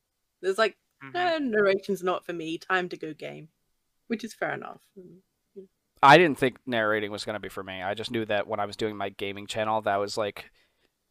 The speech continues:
Speaker 3: I sometimes would, like, segue and po-, post, like, a random creepypasta narration. They were fucking awful. Uh, but I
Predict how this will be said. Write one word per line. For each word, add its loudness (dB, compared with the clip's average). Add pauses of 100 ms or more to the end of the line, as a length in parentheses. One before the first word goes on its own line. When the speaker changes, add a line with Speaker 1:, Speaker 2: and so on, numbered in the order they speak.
(880)
Speaker 3:
I 8
sometimes 0
would, -2
like, -4
segue -2
and -8
po-, -4 (140)
post, 0
like, -2
a -4
random -6
creepypasta -4
narration. -2
They -4
were -10
fucking -4
awful. -8 (420)
Uh, 2
but -2 (1900)
I 0